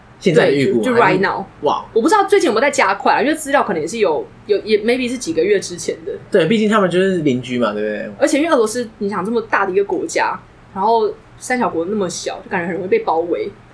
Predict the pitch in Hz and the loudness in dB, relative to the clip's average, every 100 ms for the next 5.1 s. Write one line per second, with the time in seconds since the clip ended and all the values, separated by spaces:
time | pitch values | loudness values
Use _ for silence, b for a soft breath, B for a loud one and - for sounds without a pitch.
0 | - - 202 180 190 190 190 170 190 151 | -18 -6 2 4 4 4 2 2 2 2
1 | 127 120 123 135 135 131 117 110 107 101 | 2 0 -2 -2 -2 -2 -2 0 -2 -4
2 | 110 120 - 95 - 113 113 98 - - | -4 -4 -8 -12 -10 -10 -8 -10 -14 -20
3 | - - 202 127 - - 269 339 233 233 | -20 -4 -2 -2 -8 -4 0 2 2 0
4 | 294 247 262 220 185 196 208 196 202 202 | 0 0 2 2 2 0 -2 -4 -2 -4